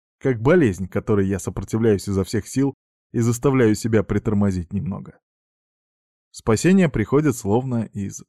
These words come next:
ниоткуда. Амир Анваров, мой двоюродный брат, напоминает о себе звонком. «Давай навестим Тимура»,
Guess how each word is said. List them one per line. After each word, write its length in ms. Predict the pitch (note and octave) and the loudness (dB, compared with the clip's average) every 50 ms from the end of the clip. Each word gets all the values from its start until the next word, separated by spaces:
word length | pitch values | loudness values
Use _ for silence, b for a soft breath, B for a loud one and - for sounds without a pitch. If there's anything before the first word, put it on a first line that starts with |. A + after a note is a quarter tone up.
| - | -10
ниоткуда. 720 | A2 G#2 G#2 G2+ G2 F#2+ - - - G2+ F#2 F#2 - - _ _ _ _ _ _ _ _ _ _ | -4 -2 -2 -2 -2 -4 -8 -8 -6 -6 -6 -6 -10 -20 _ _ _ _ _ _ _ _ _ _
Амир 340 | - G#2+ G#2+ A2+ B2 B2 A2+ | 0 2 4 4 6 6 6
Анваров, 580 | A2 A2 A2+ A2+ B2+ C#3 B2 G2+ F2 - _ _ _ - | 6 4 4 4 4 4 4 2 0 -4 _ _ _ -6
мой 300 | G2 G2+ G2+ G#2 G2+ F#2+ | -2 2 4 4 4 4
двоюродный 560 | F#2+ F#2+ G2 G2+ G#2 G2+ G2+ F#2 F#2 G2+ F#2+ | 4 2 2 4 4 2 2 0 0 -2 0
брат, 340 | F2+ G2+ A2 A#2 B2 - A2+ | 0 2 0 0 0 0 -4
напоминает 640 | G#2+ F#2+ - G2 F#2 F#2+ F#2+ G2 G2+ A2 A2 - | -4 -2 -2 -2 0 0 0 0 0 -2 -2 -4
о 60 | G#2 | -6
себе 260 | - - F2+ F2+ F#2 | -8 -6 -4 -4 -4
звонком. 540 | F2+ F2 F#2 F2+ F2+ - - F2 D#2+ - - _ _ _ _ _ _ _ _ _ _ _ _ _ _ _ _ _ _ _ _ - | -2 -2 -4 -4 -6 -6 -10 -12 -12 -14 -20 _ _ _ _ _ _ _ _ _ _ _ _ _ _ _ _ _ _ _ _ -6
«Давай 480 | F#2+ F#2+ G2 G2+ G#2+ A#2 C#3+ E3+ G3 | -2 2 4 4 6 6 6 4 6
навестим 480 | F#3+ F#3+ G3 G3 F3+ - - F3+ C#3 A2+ | 4 4 4 4 2 2 2 0 0 0
Тимура», 460 | - D3+ D3+ D3+ C#3 A2+ F2 F2 - | 0 0 0 2 0 0 -2 -2 -8